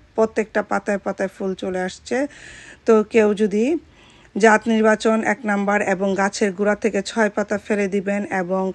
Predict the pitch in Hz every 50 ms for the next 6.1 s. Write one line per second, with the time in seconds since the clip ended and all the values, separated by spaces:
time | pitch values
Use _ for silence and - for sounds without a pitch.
0 | - - - - - - - 240 226 185 - 233 226 208 196 208 208 202 196 202
1 | 202 196 185 170 190 202 202 208 202 - - 190 185 185 - 208 190 208 196 190
2 | 180 185 202 226 320 415 - _ _ _ - - - - _ - - - 202 196
3 | - - 220 208 180 196 202 208 202 202 196 190 185 185 190 - - - 220 202
4 | 190 202 190 185 190 - 202 185 - - 196 190 190 180 196 180 185 196 202 220
5 | - - 208 196 196 196 196 202 196 - 185 180 214 233 226 - - - - 247
6 | 262 294